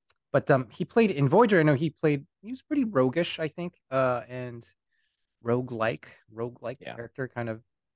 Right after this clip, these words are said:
Speaker 1: went his own, his own way and becomes, becomes best friends with, uh, Lieutenant Kim. So that was, that was kind of neat to see their friendship kind of grow.
Speaker 2: Yeah, they have a great friendship on the, on the, uh, on the ship. Um,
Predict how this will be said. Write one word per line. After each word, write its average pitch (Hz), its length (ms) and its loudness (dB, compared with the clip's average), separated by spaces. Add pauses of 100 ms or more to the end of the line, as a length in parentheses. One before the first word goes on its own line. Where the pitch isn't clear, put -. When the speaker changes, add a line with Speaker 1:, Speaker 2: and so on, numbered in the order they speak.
Speaker 1:
went 117 180 -14
his 117 140 -12
own, 113 260 -12 (320)
his 113 140 -14
own 113 180 -6
way 113 300 -4
and 110 200 -8 (400)
becomes, 113 320 -2 (380)
becomes 113 340 -8
best 117 260 -2
friends 117 440 -6
with, 117 180 -8 (160)
uh, 120 160 -16 (280)
Lieutenant 117 340 -16
Kim. 131 280 -16 (160)
So 113 240 -14 (120)
that 82 80 -16
was, 110 220 -20 (640)
that - 60 -20
was 120 100 -20
kind 117 160 -10
of - 60 -20 (500)
neat 123 180 -8
to 110 60 -12
see 117 160 -8
their 113 140 0
friendship 101 420 -12
kind 104 140 -20
of 98 60 -20
grow. 98 220 -16 (440)
Speaker 2:
Yeah, 127 320 2
they 131 120 2
have 170 160 2
a 156 40 2
great 135 280 -2
friendship 123 460 -6
on 117 140 -6
the, 117 120 -10
on 113 200 -4
the, 107 280 -6
uh, 104 160 -4
on 113 120 -8
the 107 60 -8
ship. - 540 -4
Um, 95 520 -6